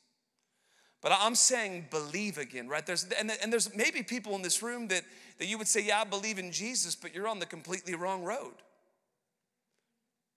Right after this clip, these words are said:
Are you, are you guys following me this morning? I wanna read a parable out of Matthew thirteen, starting in verse three, that will help explain this.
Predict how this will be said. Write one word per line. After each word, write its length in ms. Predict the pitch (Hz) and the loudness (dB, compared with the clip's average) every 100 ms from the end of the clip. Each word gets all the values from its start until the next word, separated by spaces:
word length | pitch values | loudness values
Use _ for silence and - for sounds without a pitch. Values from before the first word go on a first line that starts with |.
| _ | _
Are 60 | 139 | -6
you, 160 | 165 | -2
are 80 | 190 | 0
you 80 | 190 | 0
guys 240 | 196 208 | 2 4
following 460 | - 214 214 220 214 | 4 4 2 0 -4
me 80 | 214 | -6
this 240 | 214 220 | 0 0
morning? 280 | 226 226 226 | 0 -4 -2
I 60 | 214 | 0
wanna 240 | 226 214 | 2 2
read 460 | 175 196 220 214 226 - - - | 2 2 0 -4 -10 -20 -16 -4
a 60 | 151 | -4
parable 640 | - 226 220 196 208 208 | 2 4 4 2 2 2
out 160 | 160 156 | 2 0
of 160 | 147 - - - | -4 -14 -20 -4
Matthew 460 | 156 202 202 196 | 0 2 0 -6
thirteen, 880 | 180 226 208 196 - 220 220 220 214 - _ - | -2 0 0 2 0 0 -4 -6 -10 -16 _ -2
starting 340 | - 214 196 | 4 6 6
in 140 | 180 | 2
verse 320 | 175 180 - - | 2 2 4 2
three, 380 | 214 214 220 | 0 0 -2
that 120 | 196 160 | -4 -4
will 80 | |
help 240 | 160 185 190 | -2 -2 -2
explain 640 | - - - 208 202 202 | 4 4 4 0 0 -2
this. 460 | 202 196 196 - | -4 -4 -4 -4